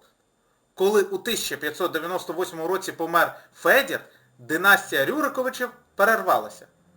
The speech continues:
Почалася династична криза. Не було зрозуміло, хто має бути царем.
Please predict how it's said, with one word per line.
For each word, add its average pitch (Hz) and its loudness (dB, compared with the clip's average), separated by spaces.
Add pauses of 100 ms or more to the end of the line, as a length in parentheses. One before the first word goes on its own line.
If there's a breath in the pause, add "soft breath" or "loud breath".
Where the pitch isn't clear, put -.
(320 soft breath)
Почалася 262 4
династична 233 -2
криза. 131 -8 (480 soft breath)
Не 190 -2
було 302 2
зрозуміло, 226 -4 (180 loud breath)
хто 339 2
має 277 4
бути 220 -10
царем. 185 0